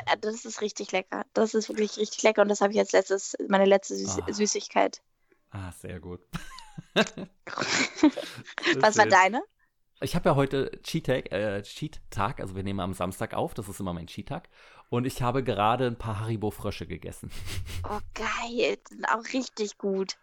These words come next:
Speaker 2: Ja, und die
Speaker 1: Oh,
Speaker 2: waren auch noch so
Speaker 1: lecker.
Speaker 2: schön weich, ist immer so eine Enttäuschung, wenn du dann so eine Tüte hast, wo die Teile einfach steinhart <laughs> sind. Aber die waren so richtig perfekt, also, oh,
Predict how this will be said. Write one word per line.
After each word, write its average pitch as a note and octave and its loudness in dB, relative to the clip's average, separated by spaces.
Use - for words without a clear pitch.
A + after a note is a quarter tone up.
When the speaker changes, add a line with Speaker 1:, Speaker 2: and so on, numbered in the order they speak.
Speaker 2:
Ja, A2+ 4
und C3+ 2
die C3+ 8
Speaker 1:
Oh, - 10
Speaker 2:
waren B2 8
auch B2 6
noch B2 4
so B2+ 0
Speaker 1:
lecker. - -
Speaker 2:
schön A#2+ 2
weich, A2+ 2
ist A2+ -6
immer A2+ -2
so A#2+ -4
eine A2+ -2
Enttäuschung, A#2+ -2
wenn G2+ 0
du G2+ -2
dann G#2+ -2
so A2+ -2
eine G#2+ -2
Tüte D3 -2
hast, D#3+ -4
wo A#2 0
die G#2+ -6
Teile A2 2
einfach G2+ 0
steinhart G#2+ 2
<laughs> - -4
sind. D3+ 2
Aber A2 2
die A2+ 2
waren A2+ 4
so A2 -2
richtig A#2 -4
perfekt, - 0
also, F#2+ -4
oh, F#2 -6